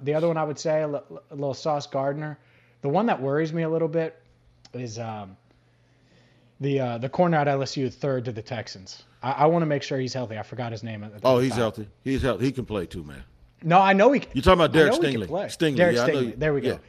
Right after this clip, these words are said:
Speaker 1: He
Speaker 2: yeah, he can go.
Speaker 1: So, so if he's healthy, it's his first healthy year in a while. And this was a guy, as a freshman, that was giving Ja'Marr Chase problems in practice.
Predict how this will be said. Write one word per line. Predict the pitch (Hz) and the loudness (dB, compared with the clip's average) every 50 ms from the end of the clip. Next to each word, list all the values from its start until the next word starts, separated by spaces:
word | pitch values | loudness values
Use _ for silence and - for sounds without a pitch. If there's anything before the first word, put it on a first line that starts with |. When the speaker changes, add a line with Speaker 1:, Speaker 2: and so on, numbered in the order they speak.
| _ | _
Speaker 1:
He | - 160 | -6 -2
Speaker 2:
yeah, | 170 113 | 0 0
he | 110 135 | 0 0
can | 135 131 | -2 -2
go. | 117 117 101 - - - | -2 -2 -2 -4 -8 -14
Speaker 1:
So, | - - 165 143 127 - - - _ | -6 -4 -4 -2 -4 -6 -10 -16 _
so | - - 143 | -12 -8 -8
if | 131 123 | -8 -6
he's | - - 254 226 | 0 0 0 0
healthy, | - - - 185 190 170 - - 95 - _ _ _ _ _ _ _ _ _ _ _ _ _ _ _ _ _ _ _ _ _ _ - | 0 -4 -4 -4 -4 -4 -6 -12 -16 -18 _ _ _ _ _ _ _ _ _ _ _ _ _ _ _ _ _ _ _ _ _ _ -8
it's | 143 - | -6 -6
his | 147 127 - | -6 -8 -10
first | - - 151 160 175 170 | -8 -6 -4 -4 -4 -4
healthy | - 175 180 175 - 190 | -4 -4 -4 -2 -2 0
year | 175 165 165 | 2 2 2
in | 156 | 2
a | 151 139 | 0 -2
while. | 139 139 139 135 123 107 98 90 85 - _ _ _ _ _ _ _ _ _ _ _ _ | 0 0 0 0 -2 -4 -8 -12 -14 -18 _ _ _ _ _ _ _ _ _ _ _ _
And | 120 120 120 | -10 -6 -4
this | 139 160 - - | -4 -6 -4 -4
was | 202 165 | -4 -4
a | 175 160 | -2 -2
guy, | 139 147 143 139 139 135 131 123 117 107 107 - _ _ _ _ _ - - _ _ | -2 -2 -2 -2 -2 -4 -4 -6 -8 -10 -14 -18 _ _ _ _ _ -20 -20 _ _
as | - 143 147 117 | -4 -4 -4 -2
a | 131 | -6
freshman, | - - - 180 196 226 - - - 85 - _ _ _ _ _ _ _ _ - | -8 -4 -2 -2 -2 -2 -4 -8 -14 -18 -20 _ _ _ _ _ _ _ _ -6
that | 139 139 | -4 -4
was | 143 131 117 | -4 -4 -2
giving | 123 170 202 247 196 | -2 0 0 0 -2
Ja'Marr | 156 156 160 170 170 | -2 -2 -2 -2 -4
Chase | - - - 170 156 - | -4 -4 -6 -6 -6 -6
problems | _ - 151 160 147 139 123 104 | _ -4 -2 -2 -2 -6 -8 -10
in | 107 98 | -12 -14
practice. | - - 110 101 - _ _ - - | -14 -12 -14 -14 -14 _ _ -20 -20